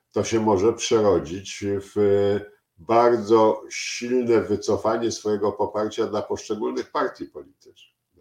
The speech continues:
A, znaczy, ktoś powie: „No, nie umiecie grać na tym boisku”, prawda? Wiadomo, że reguły są takie, że,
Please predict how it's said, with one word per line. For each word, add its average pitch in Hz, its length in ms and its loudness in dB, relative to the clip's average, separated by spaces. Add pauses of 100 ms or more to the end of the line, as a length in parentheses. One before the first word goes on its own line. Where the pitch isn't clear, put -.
A, 120 120 -14
znaczy, 117 640 0 (220)
ktoś 98 120 -16
powie: 131 320 4 (200)
„No, 127 100 8
nie 139 160 8
umiecie 139 420 6
grać 120 360 4
na 120 160 0
tym 123 200 -6
boisku”, 139 600 -2
prawda? 101 300 0
Wiadomo, 120 440 4
że 104 140 0
reguły 101 460 4
są 90 200 -4
takie, 104 400 -4
że, 101 280 4